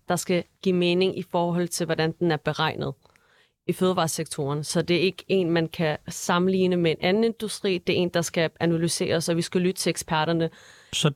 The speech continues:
Speaker 2: det, jeg hører dig sige i bund og grund, det er, at du er tilhænger af en C O to-afgift på landbruget,
Speaker 1: Ja.
Speaker 2: men du tror, den nok bliver lidt lavere, end den ligger for andet industri.
Speaker 1: Nej, det siger jeg ikke. Jeg siger, at den skal understøtte fødevareindustrien, og vi skal lytte til eksperterne på, hvordan vi korrekt skal gøre det. Jeg synes ikke, at den skal blive mindsket, men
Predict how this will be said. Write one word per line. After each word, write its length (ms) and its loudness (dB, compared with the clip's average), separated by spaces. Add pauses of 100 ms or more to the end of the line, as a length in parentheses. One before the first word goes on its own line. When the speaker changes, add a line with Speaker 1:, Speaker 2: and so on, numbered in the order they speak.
(120)
Speaker 2:
det, 80 6
jeg 120 6
hører 120 4
dig 100 2
sige 340 0
i 40 -2
bund 220 2
og 60 2
grund, 200 -2
det 120 4
er, 80 4
at 140 0
du 40 2
er 40 2
tilhænger 320 2
af 20 0
en 180 0
C 120 -6
O 40 2
to-afgift 440 0
på 80 2
landbruget, 340 2
Speaker 1:
Ja. 160 -2 (280)
Speaker 2:
men 140 4
du 100 2
tror, 280 2
den 140 0
nok 180 2
bliver 140 2
lidt 140 2
lavere, 460 2
end 160 -2
den 120 2
ligger 240 2
for 180 -4 (140)
andet 220 4
industri. 480 -4
Speaker 1:
Nej, 260 -2 (100)
det 80 -14
siger 180 -4
jeg 100 -2
ikke. 200 -10
Jeg 120 -6
siger, 140 -2
at 20 -2
den 80 0
skal 260 -4
understøtte 500 -2
fødevareindustrien, 840 -4
og 100 -4
vi 40 -4
skal 180 -6
lytte 140 -2
til 80 -2
eksperterne 540 0
på, 120 -8
hvordan 260 -2
vi 40 -6
korrekt 360 -4
skal 100 -6
gøre 180 -2
det. 140 -4
Jeg 120 0
synes 240 -2
ikke, 240 -2 (400)
at 180 -2
den 120 0
skal 220 -4
blive 540 -2
mindsket, 560 0
men 140 2